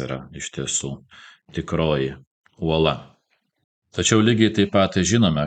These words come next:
kada Jėzus aiškina savo mokiniams apie tai, kad taip,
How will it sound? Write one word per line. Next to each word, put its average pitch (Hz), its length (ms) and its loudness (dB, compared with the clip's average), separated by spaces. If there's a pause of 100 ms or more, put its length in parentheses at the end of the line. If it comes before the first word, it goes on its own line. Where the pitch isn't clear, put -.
kada 78 560 0 (360)
Jėzus 85 760 0
aiškina 87 920 0 (340)
savo 80 320 -2
mokiniams 82 760 -2 (1040)
apie 80 340 -6
tai, 95 280 0 (960)
kad - 320 -10 (560)
taip, 80 320 0